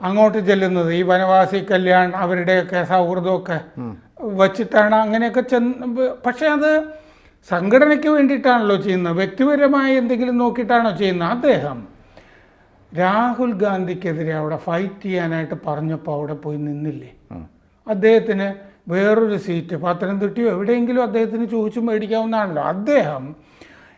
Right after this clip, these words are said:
Speaker 1: എനിക്കറിയാവുന്നതാണ്, അദ്ദേഹം മത്സരിക്കണ്ട എന്ന് പറഞ്ഞ് മാറി നിന്ന ആളാണ്.
Speaker 2: അതെ.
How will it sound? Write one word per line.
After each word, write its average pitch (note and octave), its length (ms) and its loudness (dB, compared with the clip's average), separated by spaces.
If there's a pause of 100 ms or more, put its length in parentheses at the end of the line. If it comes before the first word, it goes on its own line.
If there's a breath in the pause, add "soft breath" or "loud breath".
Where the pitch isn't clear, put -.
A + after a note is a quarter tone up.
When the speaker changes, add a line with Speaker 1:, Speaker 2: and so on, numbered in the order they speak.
Speaker 1:
എനിക്കറിയാവുന്നതാണ്, F#3+ 1120 2
അദ്ദേഹം F#3 520 -2
മത്സരിക്കണ്ട F3+ 720 -4
എന്ന് D#3 220 -6
പറഞ്ഞ് D3 240 -10
മാറി D3 380 -10
നിന്ന D3 280 -8
ആളാണ്. C3+ 300 -10
Speaker 2:
അതെ. B2+ 240 2